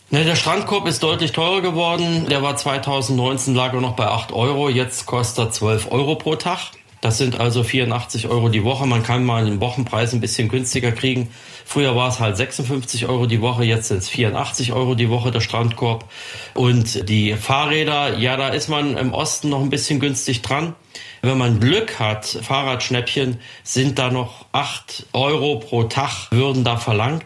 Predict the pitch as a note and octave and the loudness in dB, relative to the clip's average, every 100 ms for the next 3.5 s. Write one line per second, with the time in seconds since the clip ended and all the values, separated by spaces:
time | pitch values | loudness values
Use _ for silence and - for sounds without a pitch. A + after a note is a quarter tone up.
0 | - A2 A#2 - C#3 A2+ B2 A#2 B2+ - | -2 -2 -2 -2 -2 0 2 2 0 -2
1 | B2+ C3+ A#2 A#2+ B2+ B2 A2+ B2+ C3+ C3+ | -2 0 2 2 0 -2 0 0 0 0
2 | C3 B2 A2 A#2 A2+ C3+ C3 B2+ B2 B2 | 0 0 0 0 -2 0 2 2 2 2
3 | A#2+ A#2+ A2+ A2 A2 | 0 0 2 0 -4